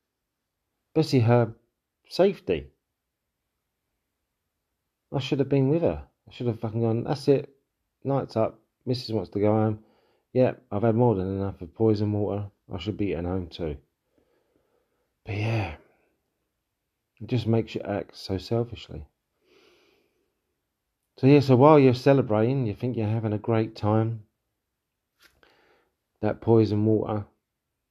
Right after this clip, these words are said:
Well, it's not the poison water alone. It's you. It's, um, it's a, it's an amazing thing, really, isn't it? 'Cause when you,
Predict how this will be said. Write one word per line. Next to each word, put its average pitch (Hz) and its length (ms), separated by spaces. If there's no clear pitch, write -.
Well, 156 160
it's 185 260
not 160 160
the 110 60
poison 104 380
water 98 260
alone. 87 440
It's 117 300
you. 101 280
It's, - 380
um, 87 380
it's - 180
a, 107 240
it's 175 180
an 151 80
amazing 147 500
thing, 127 320
really, 98 220
isn't 101 200
it? 87 160
'Cause - 140
when 135 200
you, 113 300